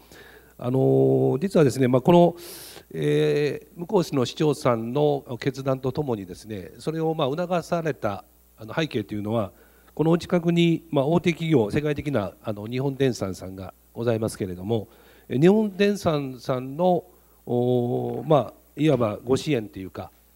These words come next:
さまざまな、あの、ご要望もあったんだろうと思うんですけれども、この日本電産さんは実は京都市の、お、私ども地元の、えー、久世殿城町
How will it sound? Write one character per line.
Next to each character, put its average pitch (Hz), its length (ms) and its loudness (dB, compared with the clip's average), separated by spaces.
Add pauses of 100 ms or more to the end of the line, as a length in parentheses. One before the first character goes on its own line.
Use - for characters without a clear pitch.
(200)
さ - 100 -6
ま 160 100 0
ざ 160 120 2
ま 127 100 2
な、 98 320 -4
あ 110 80 -6
の、 107 200 -10
ご 117 120 -6
要 123 140 -2
望 123 140 2
も 104 120 0
あ 110 40 -2
っ - 20 -2
た 190 180 4
ん 175 60 4
だ 127 60 8
ろ 107 100 2
う 101 40 -2
と 107 60 -4
思 101 140 -2
う - 20 -2
ん 98 120 -6
で 87 80 -10
す - 100 -16
け 92 60 -12
れ 87 80 -12
ど 95 100 -12
も、 - 180 -2 (480)
こ 185 80 4
の 180 220 4
日 170 100 -6
本 196 140 -4
電 214 180 -2
産 147 180 0
さ 117 120 -4
ん - 20 0
は 107 80 -4
実 151 240 -6
は 120 80 0
京 196 240 -6
都 139 140 -6
市 135 160 -12
の、 101 320 -10
お、 117 300 -10
私 135 260 -12
ど 147 80 -10
も 120 80 -8
地 117 80 -16
元 131 260 -10
の、 139 240 -4 (460)
え - 140 -12
ー、 - 20 -14
久 190 180 -4
世 170 60 2
殿 190 240 -2
城 165 200 -2
町 117 240 -4